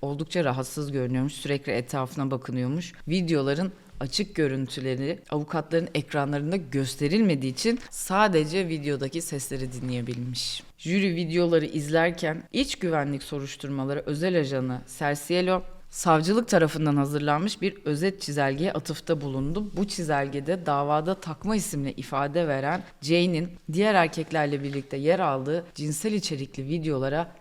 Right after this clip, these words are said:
yer verildiği belirtildi. Jüri videoları izlerken Cerciello ayrıca çizelgede jüriye gösterilmeyen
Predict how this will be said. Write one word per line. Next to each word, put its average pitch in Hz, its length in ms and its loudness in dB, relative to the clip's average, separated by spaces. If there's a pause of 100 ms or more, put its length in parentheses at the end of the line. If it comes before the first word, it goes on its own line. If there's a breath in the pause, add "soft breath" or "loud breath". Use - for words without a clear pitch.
(120)
yer 143 300 6
verildiği 127 440 0
belirtildi. 127 640 -4 (240 soft breath)
Jüri 233 400 4
videoları 185 500 4
izlerken 175 840 2 (140)
Cerciello 185 800 2
ayrıca 175 400 4
çizelgede 156 800 0 (240)
jüriye 180 420 0
gösterilmeyen 160 1040 2